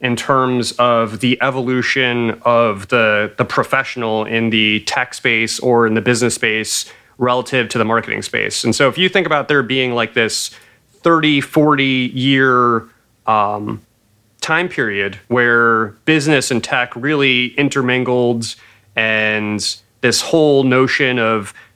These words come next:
continuous improvement and reorienting around K P Is, like, all that stuff happened and happened kind of in a flurry. And,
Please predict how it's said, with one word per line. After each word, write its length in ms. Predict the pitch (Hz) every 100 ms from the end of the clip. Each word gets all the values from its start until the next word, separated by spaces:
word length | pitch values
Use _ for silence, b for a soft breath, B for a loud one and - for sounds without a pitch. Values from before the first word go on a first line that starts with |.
| _
continuous 640 | - 127 - 147 135 127
improvement 960 | 117 - 135 135 117 131 123 120 110 - -
and 540 | 113 107 107 104 95 _ 120
reorienting 920 | 131 160 139 139 135 135 135 131 131
around 440 | 113 107 107 107
K 180 | - 143
P 180 | - 135
Is, 280 | 120 120 -
like, 140 | 135
all 180 | 165 190
that 220 | 175 160
stuff 480 | - 135 127 - - b b _
happened 460 | - 131 123 117 110
and 120 | 113
happened 480 | 123 123 123 110 -
kind 200 | 175 160
of 60 |
in 80 | 135
a 40 |
flurry. 600 | 110 - 139 120 110 107 104 b b b b
And, 640 | 123 120 113 117 113 107